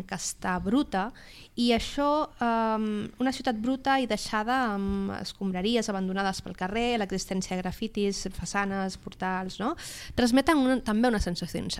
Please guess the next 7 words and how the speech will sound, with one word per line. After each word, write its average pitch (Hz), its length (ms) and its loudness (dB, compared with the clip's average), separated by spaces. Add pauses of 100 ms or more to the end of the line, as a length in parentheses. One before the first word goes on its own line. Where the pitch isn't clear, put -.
(200)
sensació 185 480 -2
d'inseguretat. - 580 -4 (560)
I 254 240 4
sí - 240 0
que 302 140 0
també 277 460 4 (340)
creiem 208 580 2